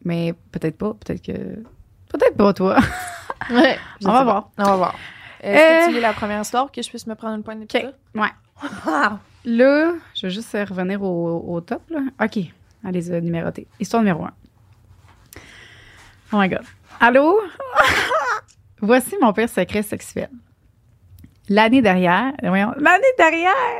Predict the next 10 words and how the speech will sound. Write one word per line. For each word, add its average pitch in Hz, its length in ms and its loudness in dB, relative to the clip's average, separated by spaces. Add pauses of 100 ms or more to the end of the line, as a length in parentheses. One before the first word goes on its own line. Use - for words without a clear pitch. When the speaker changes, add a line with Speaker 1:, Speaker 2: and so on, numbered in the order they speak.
(420)
Speaker 1:
<laughs> - 600 -14
j'étais 247 340 2
en 247 140 4
couple 294 260 -2
avec 202 180 0
mon 196 220 2
ex 220 240 -4
depuis 185 320 0
deux 185 280 2
ans. 165 100 -2